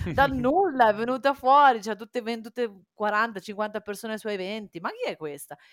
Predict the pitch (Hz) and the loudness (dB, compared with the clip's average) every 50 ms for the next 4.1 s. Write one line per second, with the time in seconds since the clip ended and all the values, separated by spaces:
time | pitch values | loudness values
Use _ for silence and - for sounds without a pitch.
0 | - - - 226 226 339 453 494 403 240 220 208 214 208 - 240 254 - 311 247 | -20 -14 -10 -6 -2 -2 -2 0 0 -2 -2 -4 -6 -4 0 0 0 2 4 4
1 | 196 185 - - 180 180 175 196 208 233 254 226 190 175 - 214 196 208 285 - | 4 4 2 0 0 -2 -2 -4 -6 -6 -4 -4 -4 -4 -6 -8 -8 -8 -8 -8
2 | - 254 262 302 311 247 214 202 214 - _ - 196 180 190 202 254 - 240 185 | -6 -8 -6 -6 -6 -6 -8 -8 -10 -10 _ -8 -6 -6 -6 -6 -6 -8 -8 -8
3 | 175 170 165 170 196 226 233 208 147 139 139 202 233 220 170 165 160 147 135 117 | -8 -6 -6 -6 -6 -6 -8 -8 -10 -12 -14 -12 -12 -12 -12 -14 -18 -18 -18 -20
4 | - - | -20 -20